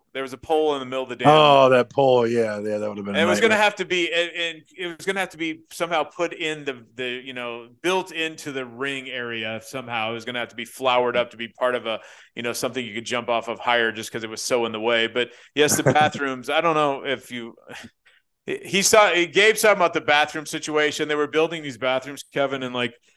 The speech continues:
Speaker 1: they took, like, I don't know, six months to build these bathrooms, and it, wh-, when you went in there, it was like Helen Keller was given a freaking hammer and some nails, and it was, like,
Speaker 3: <laughs>
Speaker 1: it was horrible.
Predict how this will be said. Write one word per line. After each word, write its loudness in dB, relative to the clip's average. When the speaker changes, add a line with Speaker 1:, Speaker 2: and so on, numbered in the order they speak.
Speaker 1:
they 2
took, 4
like, 2
I 0
don't -4
know, -4
six -4
months -2
to -10
build 0
these -6
bathrooms, 0
and -4
it, -4
wh-, -6
when 0
you -2
went 0
in -2
there, 0
it 0
was -6
like -4
Helen -2
Keller 0
was -10
given -6
a -6
freaking -8
hammer 0
and -10
some -18
nails, -4
and 4
it 2
was, -8
like, 4
Speaker 3:
<laughs> -4
Speaker 1:
it -2
was 2
horrible. 2